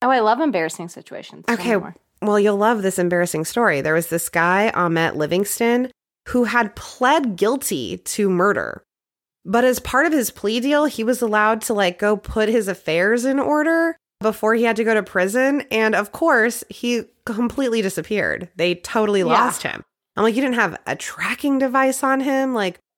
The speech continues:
Speaker 1: You didn't
Speaker 2: people
Speaker 1: send him with an
Speaker 2: on, you didn't,
Speaker 1: escort?
Speaker 2: right. What? You just were like, 'Go off, deal with your stuff, and make sure you, you meet us back here at the prison on Monday, 'kay?'"
Speaker 1: Yeah, you come back now, you hear?
Speaker 2: <laughs>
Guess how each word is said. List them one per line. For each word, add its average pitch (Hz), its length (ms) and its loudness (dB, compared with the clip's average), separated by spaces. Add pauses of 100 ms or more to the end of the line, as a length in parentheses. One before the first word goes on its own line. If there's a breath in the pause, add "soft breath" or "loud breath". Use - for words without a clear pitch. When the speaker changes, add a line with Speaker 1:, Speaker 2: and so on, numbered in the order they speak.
(340)
Speaker 1:
You - 160 -4
didn't 214 80 0
Speaker 2:
people 240 160 2
Speaker 1:
send 220 120 4
him 196 60 0
with 190 120 -6
an 190 60 -2
Speaker 2:
on, 208 320 2
you 214 60 -6
didn't, 233 100 2
Speaker 1:
escort? 220 300 0
Speaker 2:
right. 170 580 -2
What? 277 540 0
You 269 140 -4
just 277 240 -4
were 262 80 -2
like, 233 440 -2 (520)
'Go 269 260 4
off, 285 560 2 (280)
deal 254 300 0
with 285 140 -2
your 285 120 0
stuff, 294 460 0
and 233 140 -2
make 240 220 -2
sure 262 260 0
you, 247 300 -2
you 226 220 -6
meet 233 200 -2
us 247 180 0
back 247 300 0
here 254 180 0
at 254 120 0
the 240 80 -2
prison 254 440 0
on 220 200 2
Monday, 226 680 2
'kay?'" 240 540 0
Speaker 1:
Yeah, 226 240 2
you 202 100 2
come 277 300 0
back 311 260 2
now, 208 220 2
you 196 180 0
hear? 262 380 -2 (180)
Speaker 2:
<laughs> - 140 -2